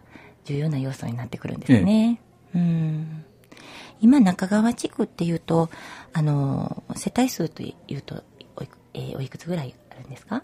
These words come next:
Speaker 2: ええ、もう、あの、
Speaker 1: うん。
Speaker 2: 以前は百二十軒ぐらいあったんですが、
Speaker 1: はい。
Speaker 2: あの、今は百軒足らず
Speaker 1: 百軒足らずの。
Speaker 2: の戸数になってますね。
Speaker 1: はい。うん、うん、うん。
Speaker 2: は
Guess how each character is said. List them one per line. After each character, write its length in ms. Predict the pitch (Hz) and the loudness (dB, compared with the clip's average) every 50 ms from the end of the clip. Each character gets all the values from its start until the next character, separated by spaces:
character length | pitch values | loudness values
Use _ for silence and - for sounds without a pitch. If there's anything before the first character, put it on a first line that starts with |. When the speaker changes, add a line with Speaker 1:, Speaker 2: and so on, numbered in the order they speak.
| - - | 2 4
Speaker 2:
え 60 | 175 | 4
え、 320 | 113 - - - - - 240 | 4 4 0 -10 -8 -4 -2
も 300 | 226 202 190 - 85 85 | 0 0 2 2 2 2
う、 20 | |
あ 40 | 175 | 2
の、 140 | - - - | 2 2 2
Speaker 1:
う 20 | 240 | 2
ん。 40 | 196 | 4
Speaker 2:
以 40 | |
前 120 | 185 185 175 | 6 6 8
は 440 | 160 151 139 131 127 123 123 120 120 | 8 8 8 8 8 6 6 4 4
百 320 | 120 139 147 - - 175 | 2 0 -2 -2 -2 -2
二 960 | 151 160 160 160 160 165 170 165 170 165 160 160 160 165 170 175 170 160 156 | -2 -2 0 0 0 0 0 0 0 0 0 0 0 2 2 4 4 6 6
十 140 | 147 143 127 | 4 2 2
軒 220 | - 143 139 139 | 4 6 8 8
ぐ 60 | 139 | 8
ら 80 | 127 110 | 8 6
い 20 | 101 | 4
あ 20 | |
っ 80 | 95 - | 2 2
た 140 | - 110 | 2 2
ん 200 | 104 101 95 90 | 2 2 2 0
で 80 | 85 90 | -2 -4
す 160 | 85 - - | -6 -6 -4
が、 220 | 117 101 92 90 82 | -2 0 0 2 4
Speaker 1:
は 100 | - 226 | 6 6
い。 140 | 208 156 160 | 6 4 2
Speaker 2:
あ 140 | 131 107 113 | -4 -8 -8
の、 540 | 117 123 127 160 170 - 160 156 143 127 170 | -8 -8 -8 -8 -10 -10 -10 -10 -10 -8 -6
今 220 | 190 156 151 127 139 | -4 -2 0 2 2
は 100 | 147 131 | 2 0
百 240 | 107 131 127 127 - - | 0 0 0 0 -2 -2
軒 460 | - 143 135 135 139 147 160 170 170 - | 2 4 6 6 6 4 2 0 0 2
足 100 | - 151 | 6 6
ら 100 | 160 143 | 8 6
ず 180 | - - - - - - - - - - | 6 4 -4 -12 -16 -20 -20 -20 -6 -2
Speaker 1:
百 160 | - 185 - | -2 0 4
軒 160 | - 190 190 - | 4 4 4 4
足 80 | 196 | 0
ら 120 | - 160 156 | -2 -4 -4
ず 120 | - - | -4 -4
の。 80 | - - 120 | -2 0 2
Speaker 2:
の 200 | 113 104 - - - - - - | 0 0 -2 -6 -12 -18 -6 -2
戸 120 | 180 185 | 0 2
数 180 | 175 151 110 98 | 2 2 2 0
に 80 | 101 101 | -2 -2
な 80 | - | -6
っ 20 | - | -8
て 140 | - - | -10 -12
ま 80 | 98 98 | -12 -12
す 140 | - - 120 | -6 -4 -4
ね。 180 | 123 110 123 - | -4 -2 0 4
Speaker 1:
は 60 | 208 | 6
い。 40 | 208 | 6
う 20 | |
ん、 40 | 208 | 8
う 20 | |
ん、 220 | 208 208 202 196 196 | 8 6 6 6 6
う 40 | 196 | 6
ん。 20 | |
Speaker 2:
は 80 | 196 | 6